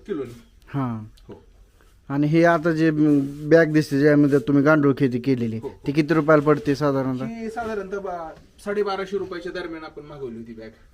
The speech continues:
Speaker 2: साडेबाराशे.
Speaker 1: हो, मार्केटमधून अशा तीन बॅग मागवल्या होत्या.
Speaker 2: हम्म.
Speaker 1: तर आपल्याकडं, अ,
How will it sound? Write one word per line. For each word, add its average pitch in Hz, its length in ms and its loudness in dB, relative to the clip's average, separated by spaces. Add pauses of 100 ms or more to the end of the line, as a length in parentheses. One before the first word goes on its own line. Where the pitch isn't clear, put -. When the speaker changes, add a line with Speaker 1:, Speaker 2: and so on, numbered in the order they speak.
(140)
Speaker 2:
साडेबाराशे. 131 600 2
Speaker 1:
हो, 110 240 -12
मार्केटमधून 131 560 -18
अशा 131 240 -20
तीन 190 180 -12
बॅग 139 220 -10
मागवल्या 127 340 -14
होत्या. 107 220 -10
Speaker 2:
हम्म. 117 240 -8 (540)
Speaker 1:
तर 175 160 -12
आपल्याकडं, 190 840 -12 (400)
अ, - 140 -20